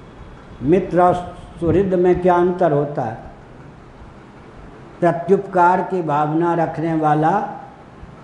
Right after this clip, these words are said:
मित्र होता है, स्वार्थ रहित स्नेह करने वाला,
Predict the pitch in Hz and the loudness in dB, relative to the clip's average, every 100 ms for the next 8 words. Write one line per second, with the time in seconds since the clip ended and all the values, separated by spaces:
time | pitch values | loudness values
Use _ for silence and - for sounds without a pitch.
0 | - - - - - 156 202 - 190 156 | -20 -20 -18 -12 -2 0 0 0 2 2
1 | 156 151 151 135 127 127 - 143 147 170 | 2 0 0 0 -2 -4 -8 -2 2 2
2 | 170 170 156 156 202 - - - - - | 2 -2 -2 2 0 0 -8 -18 -20 -20
3 | - - - - - - - - - - | -20 -20 -20 -20 -20 -20 -20 -20 -20 -20
4 | - - - 156 160 160 160 147 147 143 | -20 -20 -6 0 2 2 2 0 0 0
5 | 139 135 139 170 202 | 2 2 2 0 -2